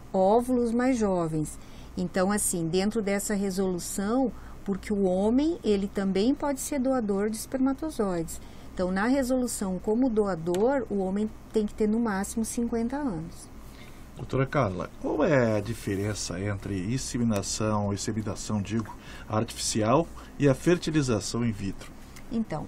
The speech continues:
Speaker 1: a inseminação intraútero é considerado um método de baixa complexidade. O que que acontece na inseminação? Você vai, é,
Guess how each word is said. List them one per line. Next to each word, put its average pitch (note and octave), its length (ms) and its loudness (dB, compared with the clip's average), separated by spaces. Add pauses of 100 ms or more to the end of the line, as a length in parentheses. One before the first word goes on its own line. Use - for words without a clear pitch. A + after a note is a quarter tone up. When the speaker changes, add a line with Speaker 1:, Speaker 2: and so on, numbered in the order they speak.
(100)
Speaker 1:
a G3 140 -2
inseminação A3 1000 0 (280)
intraútero F#3 880 -4 (320)
é F#3 100 -6
considerado F#3+ 600 -4
um F#3+ 40 -2
método F#3 460 -4
de G#3 400 -4
baixa F3+ 560 -2
complexidade. B3 1040 -4 (580)
O F#3+ 60 -6
que A#3+ 180 -4
que - 120 -4
acontece A#3 640 -2
na A#3 100 -2
inseminação? A3+ 920 -2 (560)
Você G#3 400 -2
vai, E3+ 380 -4 (680)
é, E3+ 580 -2